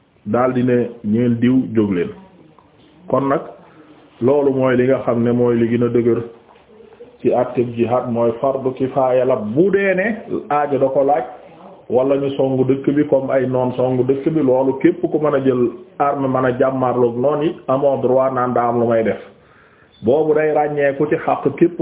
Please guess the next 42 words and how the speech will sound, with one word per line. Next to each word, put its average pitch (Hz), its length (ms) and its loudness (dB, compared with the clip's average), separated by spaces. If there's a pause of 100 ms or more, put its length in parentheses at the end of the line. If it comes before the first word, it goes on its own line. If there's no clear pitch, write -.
koo 139 200 4
xam 135 160 -4
ne 139 80 2
noon 135 260 0
nga 131 80 0
mel, 131 260 -2 (640)
waaye 143 380 2 (100)
it - 180 -8 (240)
ki 185 140 0
nga 214 160 2
xamante 156 440 -2
ne 143 180 2 (500)
imaam 139 320 0
bi 131 100 2
moo 131 220 2
ne 131 80 2
yéen 160 340 2
diw, 156 160 0
wala 131 500 2 (180)
chef 139 260 -2
d'état 131 340 0
des 123 260 0
armées 123 360 -2 (680)
ak 131 200 -2
ñu 147 120 -8
mel 143 200 -2
noonu, 139 340 0 (600)
bu 113 160 0
ne 139 80 0
yéen 139 420 2
diw 135 160 4 (560)
jóg 135 180 2
leen 135 240 2
ngeen 127 280 0
xare 131 280 0
ji, 127 220 -6 (480)
loolu 123 460 2 (220)
day 117 180 2
nekk 127 260 -2
loo 123 260 2
xam 120 140 0
ne 120 100 4